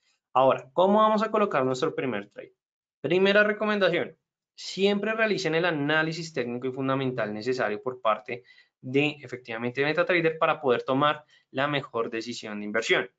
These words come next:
Es decir, siempre hagan su análisis respectivo para tomar dicha decisión. Ahora, si de pronto ustedes tienen dudas o inquietudes, digamos que efectivamente con su primer trade y quieren, digamos que confirmar una buena entrada,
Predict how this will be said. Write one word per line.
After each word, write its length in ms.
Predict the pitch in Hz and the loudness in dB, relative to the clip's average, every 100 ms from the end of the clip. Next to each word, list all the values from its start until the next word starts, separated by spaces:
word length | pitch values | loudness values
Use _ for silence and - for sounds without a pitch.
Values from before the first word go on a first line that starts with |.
| _ | _
Es 100 | 113 | -8
decir, 320 | 120 139 - | -4 -4 -6
siempre 440 | - 139 156 165 180 | -8 -2 0 0 2
hagan 180 | 190 190 | 2 2
su 180 | 202 | 2
análisis 640 | 151 131 139 160 180 180 190 | 2 2 2 0 -2 -2 -2
respectivo 520 | 190 185 - 123 123 | -2 -6 -4 -2 0
para 200 | 131 127 | 0 -2
tomar 360 | 120 113 117 - _ _ _ - | -4 -4 -4 -6 _ _ _ -18
dicha 460 | 135 151 143 139 | -12 -10 -6 0
decisión. 420 | 127 127 165 208 - - _ _ _ | 2 2 2 0 0 -10 _ _ _
Ahora, 400 | - 143 160 117 | 2 4 6 2
si 140 | - 110 | -2 -8
de 100 | 110 | -4
pronto 260 | 120 123 | -4 -4
ustedes 280 | 151 160 160 | -2 -2 -2
tienen 280 | 165 160 160 | -2 -2 -2
dudas 360 | 170 160 120 113 | -2 2 2 0
o 20 | |
inquietudes, 440 | 107 113 127 139 | -6 -8 -2 0
digamos 360 | 123 113 120 123 | 2 0 -4 -2
que 180 | 151 110 | -2 -2
efectivamente 520 | - - 113 120 127 | -6 -8 -6 -4 -6
con 120 | 143 | -8
su 120 | 147 | -6
primer 280 | 143 123 113 | -2 -2 -2
trade 340 | - 143 123 127 | 0 2 2 0
y 320 | 113 110 107 | -6 -8 -8
quieren, 500 | - 123 131 139 - _ | -2 0 0 -2 -8 _
digamos 320 | 147 131 120 - | -4 0 0 -4
que 100 | - | -6
confirmar 520 | 147 131 123 117 120 | -4 0 0 2 2
una 180 | 127 135 | 2 2
buena 220 | 143 147 | 2 0
entrada, 480 | 147 175 139 131 | 0 2 2 0